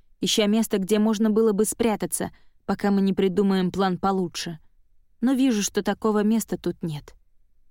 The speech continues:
Вокруг только открытое пространство. А ещё я вижу, что мы находимся не на настоящей арене. Да, тут есть зрители, сидящие на отгороженных канатами трибунах с пивом и попкорном в руках.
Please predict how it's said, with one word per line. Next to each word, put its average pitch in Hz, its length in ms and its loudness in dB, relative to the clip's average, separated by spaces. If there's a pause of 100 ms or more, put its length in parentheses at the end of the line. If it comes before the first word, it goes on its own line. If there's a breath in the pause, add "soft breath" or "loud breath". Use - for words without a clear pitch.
Вокруг 202 480 0
только 202 360 0
открытое 190 480 -2
пространство. 160 760 -8 (800)
А 208 60 2
ещё 254 320 2
я 240 180 4
вижу, 247 300 2
что - 160 -2
мы 233 100 4
находимся 226 600 2
не 233 120 4
на 240 100 4
настоящей 240 720 0
арене. 185 540 -2 (560)
Да, 254 280 2
тут 233 180 -2
есть 233 340 0
зрители, 208 600 0 (240 soft breath)
сидящие 220 580 0
на 208 160 2
отгороженных 202 640 0
канатами 190 500 0
трибунах 190 520 -2
с - 120 -6
пивом 240 500 0
и 220 40 0
попкорном 202 600 0
в 170 60 -6
руках. 180 480 -4